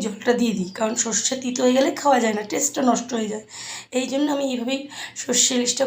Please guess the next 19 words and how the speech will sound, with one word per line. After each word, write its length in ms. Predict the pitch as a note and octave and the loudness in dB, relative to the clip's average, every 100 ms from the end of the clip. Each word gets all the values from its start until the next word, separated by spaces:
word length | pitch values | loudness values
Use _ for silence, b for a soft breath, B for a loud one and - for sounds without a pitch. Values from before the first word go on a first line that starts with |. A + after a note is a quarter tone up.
| C4+ | 0
করি, 180 | A3 A3+ - B B - | 0 -2 -4 B B -4
ভাপাও 280 | A3+ G#3 B3 B3 | -2 4 2 4
করি। 140 | B3+ F4+ - - | 2 0 0 -4
আর 80 | - C4 | -4 -2
এটা 120 | C4 A#3+ | 2 2
ভাপার 260 | A3+ - C#4 C4 | 4 4 6 6
মতোই, 280 | A#3+ D#4 F#4+ F#4 | 4 4 2 2
কিন্তু 180 | F4 E4+ | 2 2
একটু 100 | - C#4 | 2 4
অন্যভাবে 360 | A#3+ A#3+ A3+ A#3+ | 4 4 0 2
পদ্ধতিটা। 540 | A#3 F#3+ - - - D#4+ - B B B B | 0 0 -6 -12 -4 -4 -4 B B B B
তো 40 | C4 B3 | -6 -2
দেখো 200 | A3+ A3 C4+ | -2 0 -2
তোমরা 160 | C4+ A#3+ A#3+ | 0 2 0
দেখতেই 260 | A#3+ A#3+ B3 | -2 -4 -2
পাচ্ছ 180 | A3+ - C#4+ | -2 -4 -2
কীভাবে 220 | A#3 A#3+ | -2 0
করছি। 240 | A#3+ B3 - D4+ | -2 -4 -4 2
কালো 160 | A#3 | 2